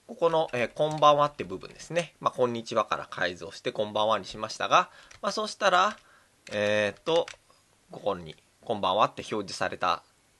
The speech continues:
ことから、まあ、おそらくね、あの、ここに書かれているものがそのまま表示されるんだろうなって、えー、想像つくと思います。で、ここ、うーん、で、ここの部分何？みたいな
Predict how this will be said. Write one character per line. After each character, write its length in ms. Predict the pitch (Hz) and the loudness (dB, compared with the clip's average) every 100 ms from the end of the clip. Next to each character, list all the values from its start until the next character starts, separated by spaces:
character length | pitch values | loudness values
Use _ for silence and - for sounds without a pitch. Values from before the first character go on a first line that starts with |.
| _ - | _ -14
こ 100 | - | -8
と 120 | - | -6
か 140 | - 101 | 0 4
ら、 220 | 151 190 - _ _ - 202 | 4 4 -8 _ _ -8 2
ま 160 | 185 | 6
あ、 100 | 127 | 6
お 80 | 123 | 4
そ 140 | 196 | 2
ら 100 | - | -2
く 120 | - 80 | -2 -12
ね、 260 | 117 135 _ - | -14 -16 _ 2
あ 120 | 113 | 2
の、 200 | 110 110 | 2 -2
こ 100 | - | -2
こ 160 | 160 | 0
に 160 | 160 160 | 0 -2
書 60 | 175 | 4
か 140 | 180 | 6
れ 100 | 156 | 6
て 160 | 131 113 | 4 0
い 20 | |
る 80 | 117 | 0
も 140 | 135 | -2
の 80 | 185 | 2
が 100 | 170 | 2
そ 140 | - | 2
の 60 | 113 | -2
ま 100 | 107 | 0
ま 140 | 104 98 | -2 -2
表 40 | 104 | -4
示 160 | 98 | -6
さ 160 | 92 95 | -4 -2
れ 120 | 98 | -2
る 80 | 98 | -6
ん 80 | 92 | -10
だ 80 | - | -12
ろ 120 | - | -4
う 20 | |
な 180 | 151 180 | 2 2
っ 60 | 196 | 0
て、 280 | - - - - - | -4 -6 -8 -20 -8
え 220 | 113 110 | 0 0
ー、 20 | 104 | 0
想 240 | 110 107 | -2 -6
像 180 | 92 92 | -6 -10
つ 140 | - | -10
く 80 | - | -12
と 140 | - | -4
思 180 | 123 76 | -4 -4
い 80 | - | -4
ま 140 | 147 | -4
す。 180 | 151 - _ _ _ _ _ - | -4 -14 _ _ _ _ _ -12
で、 100 | 262 | -8
こ 140 | - 160 | -4 -6
こ、 240 | - - - | -6 -12 -2
う 40 | |
ー 540 | 143 135 135 135 135 139 | 0 0 0 -2 -2 -4
ん、 60 | |
で、 80 | 143 | -4
こ 100 | 131 | -6
こ 140 | - 151 | -4 -4
の 80 | |
部 100 | 160 | -2
分 160 | 127 90 | -6 -6
何？ 320 | 87 90 - | -8 -8 -12
み 120 | - | -20
た 120 | - - | -18 -18
い 100 | |
な 60 | - | -20